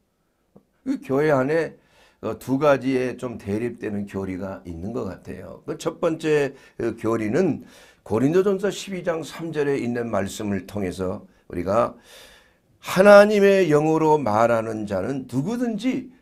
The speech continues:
예수를 저주할 자라 하지 아니하고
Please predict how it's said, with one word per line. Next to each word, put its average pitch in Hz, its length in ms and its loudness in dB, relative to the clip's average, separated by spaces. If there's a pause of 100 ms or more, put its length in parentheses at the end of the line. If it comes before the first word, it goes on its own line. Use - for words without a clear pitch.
(120)
예수를 104 800 -2 (920)
저주할 233 640 6
자라 226 240 2
하지 202 180 0
아니하고 190 840 0